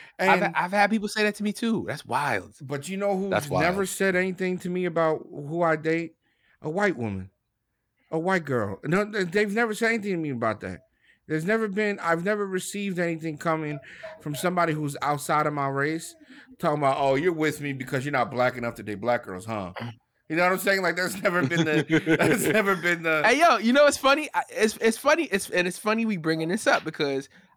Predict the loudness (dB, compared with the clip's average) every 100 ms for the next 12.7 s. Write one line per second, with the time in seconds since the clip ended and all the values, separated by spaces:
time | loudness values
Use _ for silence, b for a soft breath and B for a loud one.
0 | -4 0 0 2 4 4 0 -2 -4 -4
1 | -4 -2 -2 -2 -2 -4 -2 -2 -2 -4
2 | -4 2 2 2 0 -6 -2 0 0 -2
3 | -2 -2 -4 -12 b b b -2 0 0
4 | 0 0 -2 -6 -6 -4 -2 -2 -2 -2
5 | 0 -2 -6 -8 -10 -2 2 2 0 -6
6 | -12 -10 -6 -4 -4 0 -2 -2 -6 -6
7 | -6 B B 0 4 4 4 2 0 -2
8 | 0 0 -2 -6 -4 -4 -2 -4 -4 -4
9 | -2 0 -2 -6 -8 -4 0 0 0 0
10 | 0 0 0 0 -2 0 -2 0 -2 -2
11 | -4 -6 -6 -8 -6 -6 -4 -4 -2 -4
12 | -8 -10 -12 -10 -2 -2 -2